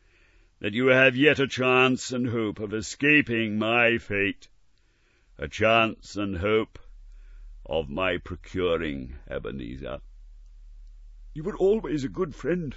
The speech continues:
to me, said Scrooge. Thank ye. You will be haunted, resumed the ghost, by three spirits. Scrooge's countenance fell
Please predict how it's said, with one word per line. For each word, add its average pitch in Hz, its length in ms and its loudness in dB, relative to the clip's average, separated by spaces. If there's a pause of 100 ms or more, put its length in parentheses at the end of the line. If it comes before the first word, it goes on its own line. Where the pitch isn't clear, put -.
to 120 80 -14
me, 117 140 -6
said 98 200 -12
Scrooge. 123 420 -8
Thank 147 280 -8
ye. 120 140 -10 (520)
You 107 200 -4
will 110 340 2
be 101 200 0
haunted, 95 680 -2 (500)
resumed 69 640 -10
the 65 100 -12
ghost, 62 440 -12 (1080)
by 76 280 -4
three 104 580 -6
spirits. 92 840 -4 (1300)
Scrooge's 76 580 -8
countenance 71 560 -10
fell 73 320 -6